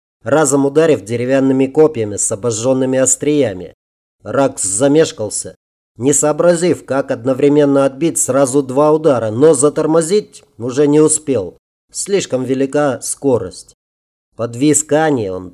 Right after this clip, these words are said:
добротно насадил себя на неказистое оружие. Полученные раны были велики даже для Хайта.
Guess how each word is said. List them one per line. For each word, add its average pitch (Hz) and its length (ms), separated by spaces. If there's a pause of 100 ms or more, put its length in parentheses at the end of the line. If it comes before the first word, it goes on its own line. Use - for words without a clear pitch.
(160)
добротно 123 640
насадил 135 560
себя 151 460
на 180 160
неказистое 147 840
оружие. 98 580 (540)
Полученные 151 640
раны 151 320
были 147 240
велики 151 440
даже 151 360
для 147 280
Хайта. 151 640